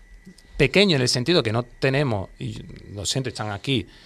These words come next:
y que nos sienten en la mesa con ellos está bien, pero está claro que no tenemos el poder económico, eh, social. La ca-, la ca-, la cabeza visible, por ejemplo, de la salud mental aquí en Fuerteventura es Asoma Samen.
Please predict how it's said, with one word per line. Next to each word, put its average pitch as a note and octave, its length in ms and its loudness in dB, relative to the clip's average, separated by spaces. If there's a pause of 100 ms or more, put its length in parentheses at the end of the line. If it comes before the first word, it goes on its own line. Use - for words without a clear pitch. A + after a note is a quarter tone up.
(260)
y A2+ 80 -4
que A2 100 -4
nos G#2+ 140 0
sienten A#2+ 240 -2
en A#2 60 0
la A#2 100 0
mesa A#2+ 240 -4
con A#2+ 160 -6
ellos B2+ 160 -4
está A2+ 240 -4
bien, C#3 280 -4
pero G2 140 -4
está - 140 -8
claro B2+ 220 0
que G#2+ 80 -4
no G#2 100 -4
tenemos B2 280 -2
el B2+ 120 -2
poder B2+ 380 0 (120)
económico, B2 800 0 (760)
eh, F#2+ 380 -10
social. D3+ 500 4
La B2 120 8
ca-, - 140 -8
la A2+ 280 -2
ca-, G2+ 240 -8
la A2 160 -6
cabeza - 260 2
visible, D3 380 4
por D3 120 0
ejemplo, D3 260 0
de D3 60 4
la C#3+ 80 2
salud C#3+ 220 0
mental C#3 300 0
aquí D3 100 -2
en C#3 80 -2
Fuerteventura C#3 640 0
es D3+ 60 0
Asoma A#2+ 260 -2
Samen. F#2 320 -8